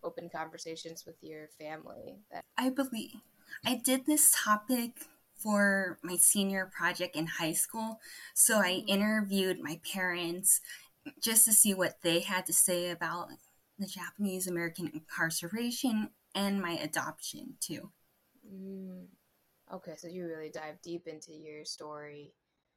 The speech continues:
Speaker 1: I feel like it's sen-, senior year of high school, you're still relatively, like, younger and sort of starting to really understand more about your adoption, but it sounds like growing up, it was always something that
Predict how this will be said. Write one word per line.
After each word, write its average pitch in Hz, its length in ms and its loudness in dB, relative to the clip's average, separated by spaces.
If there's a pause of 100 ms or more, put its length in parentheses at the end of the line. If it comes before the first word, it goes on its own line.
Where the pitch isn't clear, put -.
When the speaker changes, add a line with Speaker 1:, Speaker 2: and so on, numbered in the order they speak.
(460)
Speaker 1:
I - 60 -20
feel 226 180 -12
like 254 180 -8
it's - 220 -12
sen-, 180 280 -6
senior 190 280 -6
year 175 440 -4
of 160 60 -18
high 165 140 -6
school, 165 340 -12
you're 160 120 -12
still 240 280 -12 (300)
relatively, 185 480 -8
like, 156 220 -8
younger 175 380 0
and 156 220 -10
sort 160 440 -8
of 156 200 -14 (1000)
starting 170 400 -6
to 170 120 -10
really 165 240 -4
understand 160 440 -8
more 156 220 -6
about 170 200 -8
your 269 120 -6
adoption, 262 440 -4
but 196 100 -4
it 175 140 -4
sounds 190 300 -6
like 170 140 -8
growing 160 360 -6
up, 160 240 -6
it 156 60 -20
was 156 100 -14
always 160 380 -8
something 147 300 -16
that 143 320 -16